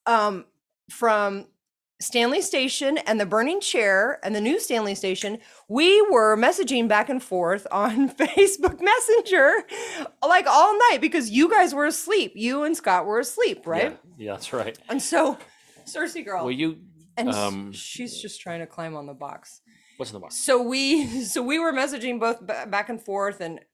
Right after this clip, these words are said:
Speaker 1: I was drinking. I don't know if she was drinking. You were asleep. But tonight, you're staying up until midnight because you know what we're gonna do? At eleven fifty-five, we're gonna open all the doors in the house, and we're gonna burn smudge sticks, and we're gonna sage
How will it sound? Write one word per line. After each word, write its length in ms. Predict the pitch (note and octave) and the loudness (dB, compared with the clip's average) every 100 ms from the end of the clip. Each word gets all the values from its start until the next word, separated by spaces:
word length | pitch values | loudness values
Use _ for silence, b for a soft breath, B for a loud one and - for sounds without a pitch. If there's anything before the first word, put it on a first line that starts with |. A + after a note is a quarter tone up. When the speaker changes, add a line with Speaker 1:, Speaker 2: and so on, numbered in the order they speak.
| _ | _
Speaker 1:
I 120 | F#3 | 0
was 240 | C4 G#3+ F3+ | 0 -2 -4
drinking. 360 | F3+ F3 F3 | -10 -8 -6
I 140 | E3+ G3 | -4 -4
don't 100 | E3 | -4
know 120 | D#3+ | -8
if 60 | D#3 | -12
she 140 | - | -10
was 140 | F3 D#3+ | -12 -10
drinking. 340 | D#3 D#3 D#3 D#3 | -14 -12 -16 -10
You 140 | C4+ | -6
were 120 | B3+ | -4
asleep. 380 | F#3 G3+ F#3 - _ - | -6 -8 -10 -10 _ -10
But 120 | A3+ | -6
tonight, 440 | - A#3+ F4+ C#4 - | -2 2 2 0 -2
you're 160 | C#4+ | 0
staying 300 | G4+ - F4+ | 0 0 0
up 140 | D4+ B3 | 0 -2
until 220 | A#3 A#3 | -6 -2
midnight 340 | A3+ A#3+ D#3+ | 0 0 -2
because 180 | - F#3 | -6 -10
you 80 | C#4 | -4
know 80 | E4+ | -2
what 120 | D#4 | 0
we're 120 | D#4 | 0
gonna 140 | D4+ | -2
do? 260 | C4+ C#4+ D4 D4+ B B B | -2 -4 -4 -8 B B B
At 320 | A#3+ E4+ C#4+ - b - | 2 2 0 -10 b -6
eleven 380 | A#3 C#4 E4+ | 2 4 2
fifty-five, 800 | E4+ F4 E4 E4+ B3+ F#3+ F3 F#3 - b | -2 -2 0 2 4 4 2 -2 -6 b
we're 140 | - A3+ | -4 0
gonna 160 | A3+ - | 0 4
open 280 | D4 G#4 E4+ | 6 6 6
all 200 | D#4+ F4 | 8 8
the 80 | F4 | 6
doors 360 | D4+ D4 C#4+ | 4 6 6
in 80 | C#4 | 2
the 60 | C4+ | -2
house, 400 | A#3+ G#3+ E3 - - | 2 0 0 -8 -8
and 160 | A3 A3 | -6 -2
we're 160 | A3 | -2
gonna 180 | G3+ G3 | -2 -4
burn 560 | F3 C4 C#4+ D4 D#4+ G#4 b b - | -2 4 6 8 6 2 b b -8
smudge 580 | - - D4 D#4 D#4+ | -6 -4 4 6 6
sticks, 420 | - - A3 D#3 - | 2 0 -2 -2 -8
and 120 | G#3 | -2
we're 160 | G#3+ | -2
gonna 140 | G#3 F#3+ | -2 -2
sage 840 | - - D#4 E4 E4+ F4 E4+ C#4 | -2 4 6 6 6 2 2 0